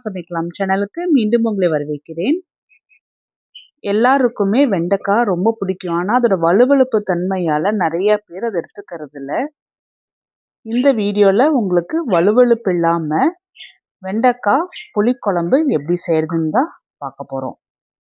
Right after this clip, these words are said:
இது வரைக்கும் இஷ்டமா சமைக்கலாம் சேனலை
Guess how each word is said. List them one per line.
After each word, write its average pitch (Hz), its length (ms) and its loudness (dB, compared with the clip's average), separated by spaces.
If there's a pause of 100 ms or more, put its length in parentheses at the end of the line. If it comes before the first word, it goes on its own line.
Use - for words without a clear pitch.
(320)
இது 220 200 2
வரைக்கும் 214 540 2
இஷ்டமா 240 340 2 (100)
சமைக்கலாம் 160 440 -2 (100)
சேனலை 185 300 0